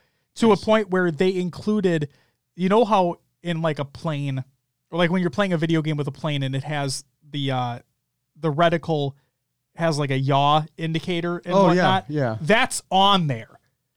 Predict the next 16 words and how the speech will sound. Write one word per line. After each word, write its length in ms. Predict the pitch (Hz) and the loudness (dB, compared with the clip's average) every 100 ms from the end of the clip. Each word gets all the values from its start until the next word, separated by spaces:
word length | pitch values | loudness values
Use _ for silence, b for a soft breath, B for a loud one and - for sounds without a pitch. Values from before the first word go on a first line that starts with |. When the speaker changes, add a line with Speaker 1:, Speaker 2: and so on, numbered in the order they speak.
| - | 0
Speaker 2:
Cool. 320 | 170 139 - | 4 4 2
Speaker 1:
You 120 | 180 208 | -4 0
can 160 | 254 143 | -2 -2
Speaker 2:
That's 120 | 160 | 0
Speaker 1:
now 180 | 202 120 | 2 2
Speaker 2:
cool. 160 | 113 - | -2 -2
Speaker 1:
I 120 | 285 | 0
turned 280 | 285 311 190 | 2 2 4
it 60 | |
off 200 | 226 190 | 4 4
because 220 | - 180 | 0 -2
it's 100 | 151 | -2
annoying 380 | 190 175 202 185 | 0 4 6 4
as 100 | 156 | 4
all 160 | 147 139 | 4 4
hell. 360 | 147 127 113 | 4 0 -2